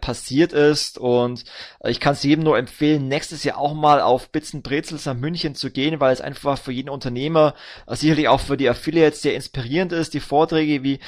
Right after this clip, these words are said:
die Gründer darüber, äh, berichten, wie sie ihr Unternehmen entwickelt haben und sozusagen von der Garage aus,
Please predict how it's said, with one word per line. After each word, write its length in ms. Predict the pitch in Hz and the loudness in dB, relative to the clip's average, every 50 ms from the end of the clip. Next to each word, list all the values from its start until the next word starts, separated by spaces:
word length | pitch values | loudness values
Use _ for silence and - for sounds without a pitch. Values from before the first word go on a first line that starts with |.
| - - - - | -20 -12 -10 -8
die 80 | 131 | -8
Gründer 320 | - - 147 175 190 190 - | -2 0 0 2 4 4 4
darüber, 600 | 151 143 131 151 165 156 160 151 147 143 104 127 | 4 4 4 4 4 6 6 8 8 8 8 6
äh, 60 | 131 | 4
berichten, 580 | - - 131 131 160 - - - - - 156 | 2 0 -2 -2 -4 -4 -8 -10 -12 -10 -8
wie 100 | 139 143 | -6 -6
sie 160 | 135 - 147 147 | -4 -2 -2 -2
ihr 100 | 135 123 | -2 -2
Unternehmen 480 | 139 - 143 131 131 143 160 165 131 | -4 -6 -6 -6 -6 -6 -6 -6 -8
entwickelt 420 | 123 120 - - 160 180 170 151 147 | -8 -8 -6 -4 -2 0 0 0 2
haben 340 | 139 139 143 147 143 143 | 4 6 8 6 6 4
und 140 | 135 131 123 | 0 -6 -8
sozusagen 460 | - 131 - - - 135 127 131 131 | -8 -10 -10 -6 -2 -2 0 -2 -2
von 120 | - 135 123 | -6 -6 -4
der 100 | 131 127 | -2 0
Garage 500 | 135 123 113 113 120 160 156 160 131 - | 2 2 4 6 4 4 4 0 0 0
aus, 260 | 135 135 135 - - | 2 2 2 0 -4